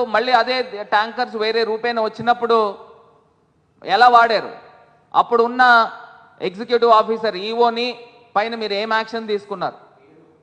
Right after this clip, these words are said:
తిరుమల బోర్డు అసలు బోర్డు పైన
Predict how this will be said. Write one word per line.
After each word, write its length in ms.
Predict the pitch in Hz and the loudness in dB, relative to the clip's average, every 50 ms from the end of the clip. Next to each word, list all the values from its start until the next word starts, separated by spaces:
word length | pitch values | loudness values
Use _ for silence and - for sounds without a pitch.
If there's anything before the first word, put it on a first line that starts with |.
| _ _ _ _ _ _ _ _ _ _ _ _ _ _ _ _ _ _ - | _ _ _ _ _ _ _ _ _ _ _ _ _ _ _ _ _ _ -4
తిరుమల 360 | 185 208 226 240 247 247 240 233 - 170 156 | -2 0 2 4 6 8 8 6 6 6 2
బోర్డు 420 | 190 208 233 247 233 202 208 208 226 254 285 285 - - - - _ _ _ _ _ _ _ _ _ _ _ _ _ _ - - 160 | 2 4 4 2 2 0 -2 0 0 0 -2 -4 -6 -18 -20 -20 _ _ _ _ _ _ _ _ _ _ _ _ _ _ -2 0 0
అసలు 300 | 196 - 240 233 233 226 240 254 247 - - - - - - - _ _ _ _ _ _ _ - | 0 2 4 6 6 8 6 6 4 0 -10 -18 -20 -20 -20 -20 _ _ _ _ _ _ _ -4
బోర్డు 260 | 147 185 226 247 233 240 220 | 0 2 2 2 2 0 2
పైన 240 | 240 233 233 226 240 | 2 2 2 2 -2